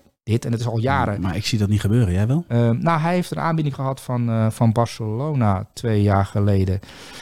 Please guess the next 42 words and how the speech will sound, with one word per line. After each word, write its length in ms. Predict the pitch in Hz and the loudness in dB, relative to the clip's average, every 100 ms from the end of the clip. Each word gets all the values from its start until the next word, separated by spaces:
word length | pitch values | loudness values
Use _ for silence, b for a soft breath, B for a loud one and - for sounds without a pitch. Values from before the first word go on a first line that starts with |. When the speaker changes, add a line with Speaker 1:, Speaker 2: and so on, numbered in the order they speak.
| B B - | B B -2
Speaker 1:
Ehm, 540 | 107 101 98 98 98 - | 2 4 4 2 0 -2
en 360 | 76 127 120 - | -4 -4 -4 -2
daar 180 | 123 | 2
wilde 180 | 123 139 | 6 6
hij 80 | 127 | 6
eigenlijk 100 | 120 | 2
wel 100 | 123 | 0
op 100 | 117 | -2
ingaan. 360 | 143 147 123 113 | -2 -4 -2 0
Alleen 200 | 110 120 | 0 2
ja, 80 | 123 | 0
dat 100 | 127 | -2
is 80 | 135 | -4
toen 180 | 139 123 | -2 0
om, 200 | 117 120 | 0 0
om 180 | 123 | -2
allerlei 380 | 87 123 117 113 | 2 2 4 2
redenen 440 | 113 117 113 107 110 | 0 0 0 0 0
net 200 | 131 131 | 0 0
niet, 260 | 117 - | -2 -2
eh, 120 | 117 104 | -2 0
doorgegaan. 640 | 101 147 120 107 101 90 95 B B B | 2 4 4 2 0 0 -2 B B B
Dus 200 | 113 104 | -2 0
Barcelona 380 | 117 120 135 131 | 0 0 -2 -2
wilde 160 | 101 | -2
hem 100 | 98 | -2
heel 100 | 117 | -2
graag 260 | 120 98 95 | -2 -4 -4
hebben. 280 | 123 117 87 | -6 -6 -8
En 180 | 92 92 | -10 -8
ja, 140 | 90 | -10
dat 100 | 85 | -10
begrijp 280 | - 85 107 | -8 -4 -4
ik 60 | 104 | -2
wel 240 | 92 82 | -4 -4
als 120 | 90 | -6
je 80 | 98 | -6
deze, 440 | 92 87 87 90 95 | -4 -4 -4 -4 -2
deze 260 | 95 92 | -2 0
jongen 220 | 92 92 | 0 0
ziet 140 | 90 92 | -2 -4
voetballen. 360 | 120 104 82 | -4 -4 -6